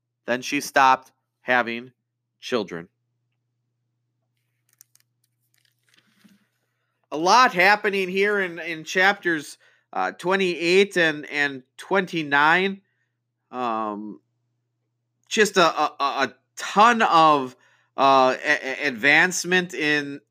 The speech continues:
in the narrative history that we have here, uh, in the Old Testament. And so we see, um, at the end of, of chapter,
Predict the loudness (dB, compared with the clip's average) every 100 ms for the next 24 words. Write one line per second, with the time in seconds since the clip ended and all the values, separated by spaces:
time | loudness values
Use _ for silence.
0 | _ -2 0 -2 -4 -6 -4 0 2 4
1 | 2 0 -2 2 0 -2 -4 -2 -2 -8
2 | _ _ _ _ 0 2 2 -2 -4 2
3 | 4 4 2 -2 -4 -2 -2 -6 _ _
4 | _ -20 -12 -10 -6 -8 -4 0 0 0
5 | -2 -2 -4 -2 -2 -4 _ _ _ _
6 | _ _ _ _ _ _ _ _ _ _
7 | _ -2 2 4 2 -4 -14 -20 _ -4
8 | 4 6 8 6 2 2 2 2 0 -4
9 | _ _ _ -4 0 2 2 2 -2 -6
10 | -12 -16 _ -20 _ _ _ 0 2 2
11 | 2 4 6 6 4 0 0 4 4 4
12 | 2 2 2 -2 -2 -2 -4 -8 -2 2
13 | 2 0 -2 0 -2